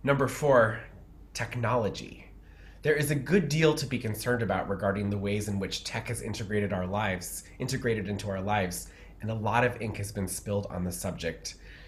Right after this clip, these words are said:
But one thing that's become clear during the pandemic is that technology also is such a blessing. It's helped grandparents talk to grandkids, rabbis to congregants,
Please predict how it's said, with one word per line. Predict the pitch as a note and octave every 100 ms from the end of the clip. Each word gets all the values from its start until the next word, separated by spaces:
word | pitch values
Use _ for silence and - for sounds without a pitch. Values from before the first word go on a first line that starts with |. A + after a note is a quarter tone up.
| - -
But | - B2
one | B2+ D#3+ F3
thing | E3 C#3
that's | A2+
become | - A2+ - A2
clear | A2 - - B2+ A#2
during | G#2 G2+ G2
the |
pandemic | F#2 - F#2 F#2 F#2+ F2+ F2 - - - -
is | G2
that | A2 G2 - - - -
technology | G#2+ G2+ G#2+ B2+ C3 A2 -
also | G#2 G2+ A2+ G2+ G2 - -
is | F#2+ F2+
such | G#2+ G2+
a | G#2
blessing. | F2+ F2+ - F2+ E2+ E2 - - - -
It's | -
helped | - A2+ -
grandparents | - G#2 G#2+ F2+ A#2+ A2
talk | - G#2+ -
to | F#2
grandkids, | G2+ G2 G2+ A2 G2+ F2+ - - - - -
rabbis | G2+ A2 G#2 A2 -
to | -
congregants, | - G#2 G2+ G2+ G2 G2 F#2 - -